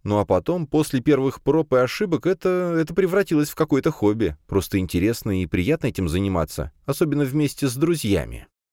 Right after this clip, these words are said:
Двое некромантов переглянулись. «Кто у вас за главного?» со вздохом спросил Буранов.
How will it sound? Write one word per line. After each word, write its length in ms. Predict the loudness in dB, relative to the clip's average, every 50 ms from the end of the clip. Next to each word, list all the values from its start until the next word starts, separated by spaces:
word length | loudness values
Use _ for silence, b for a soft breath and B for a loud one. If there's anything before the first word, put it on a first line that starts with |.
| _ _ _ _ -4
Двое 380 | -2 0 2 4 4 4 4
некромантов 640 | 2 2 2 2 2 2 2 0 0 0 -2 -4 -2
переглянулись. 920 | -2 -2 -2 0 -2 0 0 0 0 0 -2 -4 -6 -8 -10 -14 -18 -20 _ _ _ _ _ _
«Кто 380 | _ -20 -2 2 4 6 6 4
у 20 |
вас 220 | 4 4 4 2 2
за 220 | 2 2 2 4
главного?» 580 | 4 4 2 2 2 0 -4 -6 -6 -6 -8 -12 -16
со 160 | _ 0 0 0
вздохом 400 | 2 2 0 0 0 0 -4 -4
спросил 380 | -2 -2 -2 0 0 0 -2
Буранов. 560 | 0 0 0 0 0 -2 -6 -10 -12 -14 _